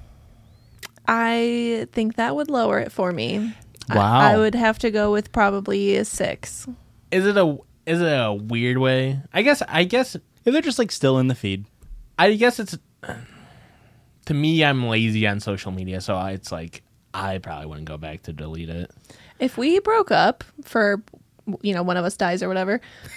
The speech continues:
Speaker 3: just
Speaker 1: um,
Speaker 3: have to make a new account.
Speaker 1: I would literally, there's no way I could delete thirteen years of,
Speaker 2: Hmm.
Speaker 1: of
Speaker 2: Why wouldn't you
Speaker 1: pictures
Speaker 2: just
Speaker 1: of you.
Speaker 2: leave it up?
Speaker 3: That's what I'm saying. It's like, it's almost not even worth
Speaker 2: Like, what's
Speaker 3: effort.
Speaker 2: bad about leaving it up?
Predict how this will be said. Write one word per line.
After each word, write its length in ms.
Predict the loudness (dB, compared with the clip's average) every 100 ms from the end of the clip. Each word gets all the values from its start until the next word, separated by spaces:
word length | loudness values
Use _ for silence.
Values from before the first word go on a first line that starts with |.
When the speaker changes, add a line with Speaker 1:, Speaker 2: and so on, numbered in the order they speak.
| 2
Speaker 3:
just 240 | 2 4
Speaker 1:
um, 60 | 4
Speaker 3:
have 160 | 2 2
to 40 |
make 180 | 0 2
a 60 | 4
new 240 | 4 2
account. 480 | 2 0 0 -2 -10 -20 2 8
Speaker 1:
I 120 | 8
would 240 | 8 6
literally, 460 | 8 8 8 6 2
there's 460 | 4 4 4 -2 -10
no 260 | 0 6 6
way 280 | 6 6 4
I 80 | 2
could 240 | -2 -2
delete 380 | 0 2 2 2
thirteen 420 | 0 2 -2 -2
years 320 | -2 -2 -2
of, 420 | -2 -2 -8 -20 _ _
Speaker 2:
Hmm. 260 | -4 -4 -6 -10 _ _ _ _ _ _ _ -14
Speaker 1:
of 120 | -14 -14 -20 0 4
Speaker 2:
Why 80 | 4
wouldn't 180 | 4 2
you 60 | 2
Speaker 1:
pictures 140 | 2 2
Speaker 2:
just 40 |
Speaker 1:
of 60 | 2
you. 100 | 2
Speaker 2:
leave 100 | 4
it 100 | 2
up? 320 | 2 0 -4 _ _ _ _ _ _ _ _ _ _ _ _ _ _ _ _
Speaker 3:
That's 180 | -4 4
what 60 | 4
I'm 180 | 4
saying. 340 | 2 2 2 0
It's 140 | -2
like, 120 | -4 -4
it's 100 | -2
almost 260 | 0 0
not 100 | 0
even 140 | 0 0
worth 300 | -2 -4 -14 _ _
Speaker 2:
Like, 140 | 2 4
what's 180 | 4 2
Speaker 3:
effort. 220 | -4 2
Speaker 2:
bad 300 | 4 6 4
about 220 | 4 2
leaving 300 | 0 -2 -2
it 60 | -4
up? 160 | -8